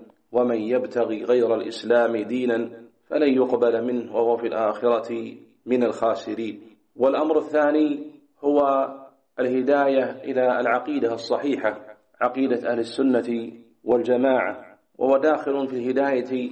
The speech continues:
للإسلام الصحيح، لأن الذي يتمسك بالإسلام الصحيح فلا بد أن يستمسك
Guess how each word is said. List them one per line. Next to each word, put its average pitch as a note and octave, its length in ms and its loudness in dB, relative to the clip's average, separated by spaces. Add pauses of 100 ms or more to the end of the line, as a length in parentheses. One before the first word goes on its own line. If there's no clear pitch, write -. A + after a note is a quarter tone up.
(440)
للإسلام B2 500 0
الصحيح، A2+ 580 -2 (300)
لأن B2+ 600 2 (460)
الذي B2+ 360 2
يتمسك B2+ 600 0
بالإسلام A#2 560 0
الصحيح B2 680 -2 (280)
فلا D3+ 200 2
بد C#3 260 -2
أن B2+ 220 2
يستمسك B2+ 680 -4